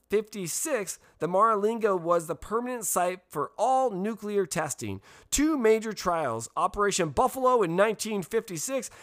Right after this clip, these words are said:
and Operation Antler in nineteen fifty-seven, and a number of smaller operations were carried out over the facility until nineteen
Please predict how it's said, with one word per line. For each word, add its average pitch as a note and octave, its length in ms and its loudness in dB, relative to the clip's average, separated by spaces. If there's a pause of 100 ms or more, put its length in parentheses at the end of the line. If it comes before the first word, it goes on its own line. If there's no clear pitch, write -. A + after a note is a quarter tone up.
(100)
and F#3 220 2
Operation G3 640 2 (100)
Antler D#3 500 0 (300)
in F3 200 4
nineteen F#3 520 0
fifty-seven, D3+ 800 -4
and A#3+ 400 2 (300)
a F3 80 2
number G#3 340 2
of F3 100 0
smaller F3 440 2
operations C#3+ 580 -2
were C#3 80 -4
carried C#3 340 -4
out A#2 320 -4
over F3+ 280 0
the F3 80 -6
facility B2+ 720 -6
until B2+ 340 -4
nineteen C3+ 1000 -4